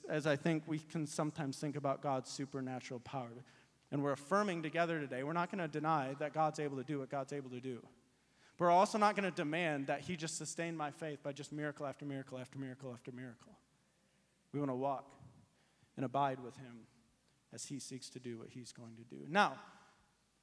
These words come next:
if you're Moses and you just threw a stick on the ground and became a snake, you just stuck your hand,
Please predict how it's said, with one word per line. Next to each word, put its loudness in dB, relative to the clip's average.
if 0
you're 2
Moses 2
and -6
you -6
just -4
threw 0
a 0
stick -2
on 2
the 0
ground 4
and -8
became -4
a -6
snake, -4
you -14
just -10
stuck -6
your -4
hand, -4